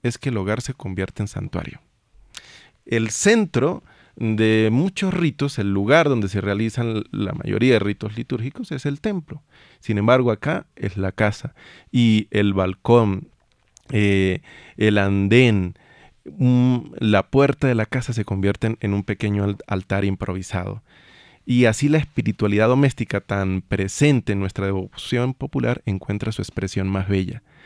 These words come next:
Dios camina con nosotros. Y esta luz manifiesta que Él va guiando nuestra vida. Otro dato es que la comunidad es la protagonista, ¿sí? Los barrios se iluminan,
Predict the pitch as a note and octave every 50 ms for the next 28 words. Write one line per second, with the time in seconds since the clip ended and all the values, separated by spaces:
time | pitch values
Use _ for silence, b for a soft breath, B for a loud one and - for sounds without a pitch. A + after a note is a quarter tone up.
0 | b b b b b b G#2 G2 A2+ A#2 A#2+ C#3 D3+ - - _ - A2 F#2+ F#2+
1 | G2 G#2 A#2 A#2+ B2+ B2+ - _ _ _ - - G2+ F#2+ F#2 F#2 F#2 - - -
2 | G2+ - - G#2+ A2 - _ _ b b b b b b b b b b _ -
3 | - G#2+ G#2+ A#2 A#2 - - A#2 A2+ A2+ B2 D3+ F3+ - - b b b b -
4 | G2+ G2 G2 F#2 - - C3 D3+ D#3+ - - F3+ F#3+ b b b b - - G2+
5 | F#2+ F#2+ G2 F#2+ F#2+ F#2+ F2+ F2+ F2+ F#2 F2+ F#2 F#2 - - F#2+ F2+ F2 F#2 F#2
6 | F2+ F#2 A2+ A#2+ _ _ B B B B B B B B - E3+ F3 - G#3 G#3
7 | G3 F#3 - - - - F3 D#3+ D3 C3 - - - A2 A2 G#2 G#2 G2+ G#2 G2+
8 | G2+ G#2+ A2+ C#3 F3 - - - D3+ C3 C3+ D3 C#3+ C3+ B2 A2+ - _ _ -
9 | G#2+ G#2 G2+ F#2+ - - F2 E2+ E2 E2 E2 D#2 E2 E2 - - - - - -
10 | _ _ _ b b b b b b b b - - D3+ G3 - _ _ - G#2+
11 | G2 F2 G#2+ A2+ A2+ G#2+ G#2+ G2+ F#2+ - - G#2 F#2+ F#2 F2+ F#2 G#2 B2+ D3 C#3
12 | C3+ C3+ D3